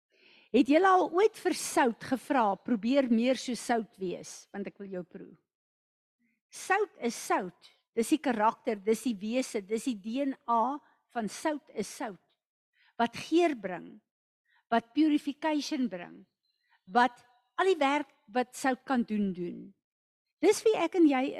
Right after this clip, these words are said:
is. Ek kan nie probeer om sout vir julle te wees nie. Sout is sout. Dis 'n karakter. Dis wat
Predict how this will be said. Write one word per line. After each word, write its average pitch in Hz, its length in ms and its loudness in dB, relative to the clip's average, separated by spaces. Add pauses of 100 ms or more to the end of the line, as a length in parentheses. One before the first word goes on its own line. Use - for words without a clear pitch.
(100)
is. - 400 -16 (720)
Ek 339 140 0
kan 494 140 -2
nie 587 160 -10
probeer 262 520 0
om 247 200 4
sout - 440 -2
vir 196 200 -8
julle 180 200 -8
te 170 140 -16
wees 170 400 -16
nie. 196 160 -16 (640)
Sout - 420 0
is 330 140 -2
sout. 220 320 -6 (1400)
Dis 269 180 -2
'n 330 60 2
karakter. 254 800 2 (1200)
Dis 277 220 2
wat 269 200 0